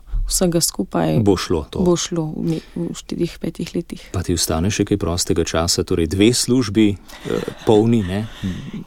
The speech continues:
Speaker 1: Sem pa kaj ostane, ja. Saj, ko
Speaker 2: Sem pa
Speaker 1: grem,
Speaker 2: tja.
Speaker 1: ja, sem pa tja, ja. Ko grem v Kočevje, ravno ta vikend sem bila,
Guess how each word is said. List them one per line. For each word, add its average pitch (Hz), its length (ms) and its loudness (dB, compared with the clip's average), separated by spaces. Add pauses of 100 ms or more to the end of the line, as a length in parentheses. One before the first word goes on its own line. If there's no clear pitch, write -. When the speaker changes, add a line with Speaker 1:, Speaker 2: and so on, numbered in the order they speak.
Speaker 1:
Sem 233 260 4
pa 185 120 4
kaj 175 200 0
ostane, 160 480 0
ja. 64 160 -2
Saj, - 160 0
ko - 0 -
Speaker 2:
Sem 151 80 6
pa 190 60 2
Speaker 1:
grem, 214 200 4
Speaker 2:
tja. 175 120 -2
Speaker 1:
ja, 202 220 6 (100)
sem 196 280 2
pa - 140 -6
tja, - 240 -6
ja. - 160 -4
Ko 220 140 0
grem 208 200 4
v 185 80 4
Kočevje, 190 420 2
ravno 175 240 2
ta 185 160 0
vikend 180 400 0
sem 165 200 0
bila, 156 220 0